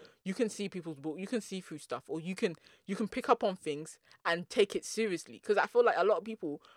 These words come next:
people show you who they are, but you don't take it, you make excuses for them. Because either it's your own insecurity, you're not secure in yourself, so you wanna make excuses because, you know, they're feeling a certain void at the moment. So, you know,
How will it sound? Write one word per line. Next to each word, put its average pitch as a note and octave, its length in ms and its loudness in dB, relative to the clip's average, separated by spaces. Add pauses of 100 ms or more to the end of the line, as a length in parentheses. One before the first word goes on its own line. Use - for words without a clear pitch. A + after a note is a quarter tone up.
(320)
people G4 260 12
show D4+ 260 4
you B3 160 2
who A3 80 0
they F#3+ 160 10
are, F#3+ 100 8
but E3 140 4
you G#3+ 80 -4
don't D4 160 6
take C#4 160 -2
it, G3 80 -12
you C#4 340 -2
make A3+ 160 6
excuses - 460 -2
for E3 100 0
them. B2+ 200 -6 (520)
Because F#3+ 300 2
either F3 240 4
it's D#3+ 160 0
your E3 120 4
own G3 140 -4
insecurity, A#3+ 640 -4
you're G#3+ 160 4
not - 160 -8
secure F#3+ 300 -8
in F3+ 80 -6
yourself, F#3+ 340 0
so - 140 -4
you F3 160 -8
wanna F3+ 240 -2
make E3 160 -6
excuses F#3 400 -12
because, E3 280 -4 (220)
you F3 80 -4
know, D#3+ 60 2
they're E3+ 100 -2
feeling G3+ 360 4
a F3 60 -2
certain E3 300 4
void F3 380 2
at D#3+ 160 2
the D#3+ 60 6
moment. E3+ 380 -2 (280)
So, E3+ 480 8
you F3+ 100 -4
know, E3 260 6